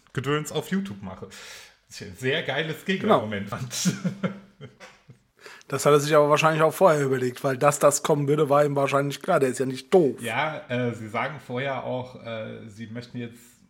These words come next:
Speaker 1: weiter mit Rezo in irgendeiner Form zusammenarbeiten. Also sie haben auch Rezo geduzt.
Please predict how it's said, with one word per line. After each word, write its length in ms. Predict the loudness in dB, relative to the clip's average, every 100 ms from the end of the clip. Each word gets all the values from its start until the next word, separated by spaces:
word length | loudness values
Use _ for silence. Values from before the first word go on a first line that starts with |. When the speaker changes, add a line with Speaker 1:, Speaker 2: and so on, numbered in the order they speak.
| -20
Speaker 1:
weiter 500 | -18 -8 -8 -6 -6
mit 220 | -6 -10
Rezo 420 | -10 -10 -10 -10 -8
in 240 | -8 -8
irgendeiner 440 | -8 -8 -6 -6
Form 360 | -6 -6 -6 -6
zusammenarbeiten. 800 | -6 -4 -4 -6 -4 -4 -4 -6
Also 240 | -8 -8
sie 120 | -8 -8
haben 140 | -8
auch 160 | -12 -12
Rezo 460 | -10 -8 -10 -12 -14
geduzt. 640 | -12 -10 -10 -12 -18